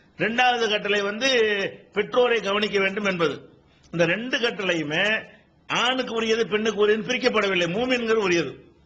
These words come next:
அவ பெண்களாக இருந்தாலும் அவங்களே அந்த தாய் தந்தையருக்கு உரிய பணிவிடைகளை செய்யணும், என்ற அளவுக்கு செய்யணும்.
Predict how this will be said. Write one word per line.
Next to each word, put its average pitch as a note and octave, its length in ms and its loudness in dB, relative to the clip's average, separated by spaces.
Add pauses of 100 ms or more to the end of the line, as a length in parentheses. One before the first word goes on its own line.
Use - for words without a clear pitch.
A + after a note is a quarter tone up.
(440)
அவ G3 160 0
பெண்களாக A#3 640 0
இருந்தாலும் F3 840 -2 (420)
அவங்களே A3+ 840 2
அந்த F#3 340 0
தாய் F#3 280 0
தந்தையருக்கு F#3+ 460 -2
உரிய F3 280 0 (580)
பணிவிடைகளை F#3+ 760 -2
செய்யணும், F#3 420 -2
என்ற F#3+ 200 -4
அளவுக்கு A#3+ 400 -2
செய்யணும். E3 600 -2